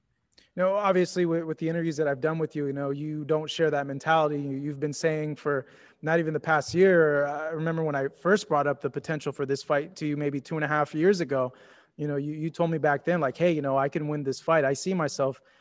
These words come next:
uh, fighting Canelo." Uh, before we, we speak on that, I, I know Saunders got a lot of flack by the way the fight was stopped because of the comments that he, uh, said about Daniel Dubois,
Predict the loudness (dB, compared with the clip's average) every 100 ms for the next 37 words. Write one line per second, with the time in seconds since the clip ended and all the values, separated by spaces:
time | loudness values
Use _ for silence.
0 | _ -6 -2 -2 2 2 2 0 -4 0
1 | 2 4 2 -4 -16 -20 -14 -2 0 0
2 | 2 6 6 4 0 -4 -8 -6 -6 0
3 | 0 4 0 2 0 -2 -4 _ -20 -20
4 | _ -12 -2 0 4 4 2 2 0 2
5 | 2 4 4 4 2 2 4 4 4 -2
6 | -14 -4 0 2 2 4 4 2 -2 0
7 | 0 0 -6 0 2 2 0 -4 -2 -2
8 | -6 -4 -2 0 -2 -4 -4 -4 -4 0
9 | 0 0 -4 -2 0 0 0 -2 -4 -6
10 | -2 2 4 4